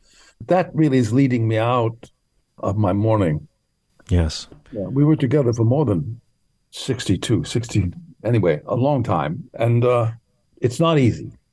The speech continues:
Speaker 1: <laughs> Let me tell you. <laughs>
Speaker 2: I know. I know she was sick for a, a long time, and I'm a, I've been a Greenwich Village neighbor of yours for a bit, and I, I just wanna say how much I admire the, the devotion and care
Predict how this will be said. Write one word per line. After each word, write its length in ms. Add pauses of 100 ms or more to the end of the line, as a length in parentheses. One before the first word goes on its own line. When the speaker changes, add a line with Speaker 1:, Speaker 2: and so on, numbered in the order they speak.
Speaker 1:
<laughs> 280 (800)
Let 100
me 80
tell 240
you. 100 (220)
<laughs> 460
Speaker 2:
I 180
know. 300
I 80
know 160
she 160
was 160
sick 220
for 180
a, 240
a 100
long 300
time, 300
and 80
I'm 160
a, 220
I've 160
been 140
a 40
Greenwich 320
Village 280
neighbor 300
of 100
yours 320
for 200
a 40
bit, 300
and 160
I, 240
I 120
just 260
wanna 200
say 160
how 120
much 200
I 100
admire 420
the, 400
the 120
devotion 500
and 160
care 460